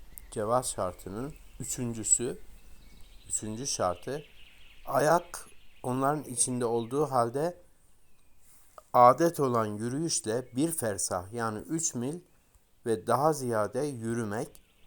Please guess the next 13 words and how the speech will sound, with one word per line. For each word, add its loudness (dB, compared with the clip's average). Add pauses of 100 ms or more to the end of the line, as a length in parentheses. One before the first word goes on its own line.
(220)
ve 2
ala 4
kavlin 0 (440)
bu -6
s-, -4 (220)
bunun -4
üzerine -2 (360)
mesafe-i 2
seferi -4 (180)
kat 0
etmek -6
mümkün -8
olmalıdır. -6